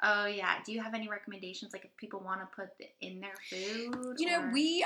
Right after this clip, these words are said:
Speaker 2: um, we did a, an event in New York City a few weekends ago that was a women in cannabis event, and it was at this really cool, swanky kind of boutique hotel called the Hoxton in Brooklyn, and they asked us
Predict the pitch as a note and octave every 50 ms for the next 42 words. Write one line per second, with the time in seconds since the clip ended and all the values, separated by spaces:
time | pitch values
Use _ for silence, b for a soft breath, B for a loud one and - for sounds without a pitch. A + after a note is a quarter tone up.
0 | - - - C4+ C4 B3 A#3+ A#3+ A#3 A3+ B3+ C4+ B3+ D4+ D4+ D4 C#4+ B3 A#3 A3
1 | G#3+ G#3 G#3 G3+ - - - G3+ G3+ G3 G3 G3 G3 - C3+ C#3 - - - G#3
2 | F#3 F3+ F3 - - - - - - - G3 F#3+ G3 F#3+ F#3+ F#3+ F#3 - - -
3 | G3 F#3 F3 F3 F3 F#3 F#3+ F#3+ F#3+ F#3+ F#3 G3 F#3+ E3+ F3 F3+ F3+ - - -
4 | F#3+ F#3 F#3 F#3+ F#3 F#3 - - F3+ F3+ F3+ F3+ F3+ F3+ F3+ F3+ F3 F3+ - -
5 | - D#4+ D#4 B3+ G3 F#3 - - G3 F#3 F#3+ F3 F3 F3+ F3+ F3 - - F#3 F3+
6 | F#3 - - F#3+ F#3 F3+ D3+ - - - - - - - - B3 B3+ C4 B3+ C4
7 | G#3 G3+ G#3 - A3 G3 F#3 - - - F3+ E3+ E3+ E3+ - E3+ E3 - - D#3+
8 | E3 F3 E3+ - - - F#3 F3+ - - F3+ E3+ - - E3+ F3 E3+ E3 - F#3
9 | E3+ E3+ E3+ E3+ - E3 F3 - - - E3 E3 E3 D#3+ D#3+ F3+ F#3 F#3 F#3 -
10 | - D#3 D3 C3+ - - - - G3 G3 F#3 F3 F3 F3+ F3 F3 - - F#3+ A3
11 | - - G3 F#3 F3+ F#3 - - - F3 D#3+ E3 E3